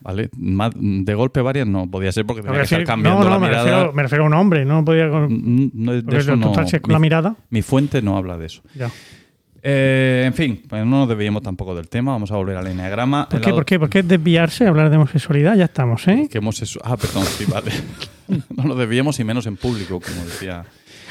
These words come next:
Speaker 1: La doctrina de Gurdjieff respecto al enneagrama se conoce, en realidad, sobre todo, no por lo que escribió Gurdjieff, que él escribió unos cuantos libros,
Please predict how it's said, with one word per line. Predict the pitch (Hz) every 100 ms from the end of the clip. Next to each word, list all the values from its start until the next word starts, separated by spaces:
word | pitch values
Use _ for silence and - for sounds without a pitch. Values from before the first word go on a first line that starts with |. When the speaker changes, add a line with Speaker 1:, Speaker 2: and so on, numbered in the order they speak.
| - 123
Speaker 1:
La | 120
doctrina | 131 - 185 175
de |
Gurdjieff | 151 131 127 151 143 -
respecto | 110 104 120 113
al | 117
enneagrama | 139 120 131 131 131
se | - 113
conoce, | 117 123 180 - 151
en | 143
realidad, | 110 104 113 127 -
sobre | - 95 92
todo, | 98 127 123
no | 127
por | 156 131
lo | 113
que |
escribió | 107 107 104 107
Gurdjieff, | 92 98 175 -
que | 107
él | 92 92
escribió | 95 - 92 95 95
unos | 95 87
cuantos | 95 92 87
libros, | 123 139